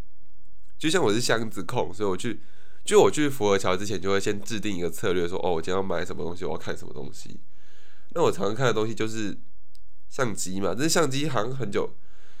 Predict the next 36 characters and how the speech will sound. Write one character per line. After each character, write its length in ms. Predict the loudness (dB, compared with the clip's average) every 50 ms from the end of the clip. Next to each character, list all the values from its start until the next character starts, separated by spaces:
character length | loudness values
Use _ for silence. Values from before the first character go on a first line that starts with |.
| -2 0
我 120 | 0 2 2
上 160 | 2 2 4
次 240 | 4 2 2 2 0 -2 -2
六 220 | 2 4 4 6 6
点 200 | 4 2 2 0
去 240 | 0 0 2 2 4
啊， 120 | 4 4
但 100 | 2 2
是 100 | 0 0
就 160 | 0 0 0 0
是 120 | 0 0 -2 -2 -2 0 2
跟 180 | 2 2 4
之 100 | 2 2
前 160 | 2 2 2 2
差 140 | 2 0 2
不 100 | 0 0
多， 240 | 0 2 2 2 2
就 60 | 2
没 100 | 0 2
有 100 | 2 2
再 60 | 2
更 260 | 2 2 0 0 0 0
新 260 | -2 -2 -2 -2 -2
了， 80 | 0
或 180 | 0 2 2 2
者 40 | 2
是 80 | 0
已 40 | 0
经 120 | 0 0 0
被 80 | 0
抢 180 | 0 0 -2 -2 -2
光 260 | -2 -2 -2 -2 -2 -2
了， 100 | -2 -2 -2 -2 -2 -2 -2 -2
不 100 | -2 -2
知 80 | 0
道。 180 | 0 0 -2